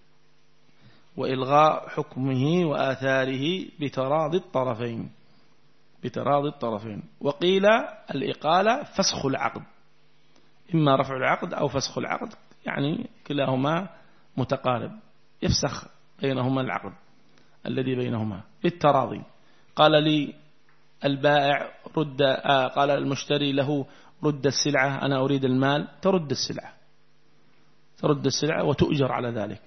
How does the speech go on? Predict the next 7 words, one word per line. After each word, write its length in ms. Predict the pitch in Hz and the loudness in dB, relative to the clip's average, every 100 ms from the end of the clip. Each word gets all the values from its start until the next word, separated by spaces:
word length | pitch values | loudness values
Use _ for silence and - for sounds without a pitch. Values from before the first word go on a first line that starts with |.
| - - | -16 -10
وتؤجر 400 | 117 135 131 123 | -4 -2 -2 -2
على 300 | 123 120 120 | -4 -4 -4
ذلك. 220 | 104 95 - - - - - - - - | -4 -8 -20 -20 -20 -20 -20 -20 -20 -8
نعم، 320 | - - 98 123 | -4 0 0 4
وهذا 220 | 151 160 | 4 2
الحديث 440 | 135 147 165 - | 0 -4 -4 -6
حسن، 360 | - - 123 | -8 -6 -4